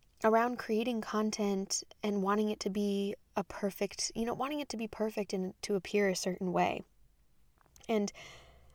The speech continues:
I don't know, I feel like society today is so uber focused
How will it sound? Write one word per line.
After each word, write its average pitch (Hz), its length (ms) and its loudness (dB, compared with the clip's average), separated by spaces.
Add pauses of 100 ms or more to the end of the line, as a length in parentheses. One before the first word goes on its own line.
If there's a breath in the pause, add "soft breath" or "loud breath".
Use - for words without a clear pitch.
I 311 80 6
don't 349 160 6
know, 220 320 6 (340)
I 254 80 2
feel 294 400 2
like 226 460 2 (880)
society 247 720 0
today 196 600 4
is 202 140 0
so 226 480 2
uber 226 300 0
focused 208 640 0